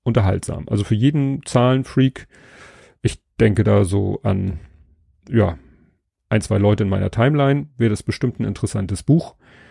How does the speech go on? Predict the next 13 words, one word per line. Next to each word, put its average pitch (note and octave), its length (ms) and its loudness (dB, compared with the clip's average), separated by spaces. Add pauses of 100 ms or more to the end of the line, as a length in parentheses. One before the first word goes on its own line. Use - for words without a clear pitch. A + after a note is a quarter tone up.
(580)
Ja, A2+ 120 0
kann D3+ 180 0
ich C#3 80 -4
empfehlen, D#3+ 320 2
ist - 200 -6
auch C3+ 260 0
natürlich C3 480 0
durch A#2+ 200 -2
diese A2+ 240 -2
Kapitel, C3 920 0
äh, B2 40 0
Form, B2+ 640 0
äh, A2 300 -6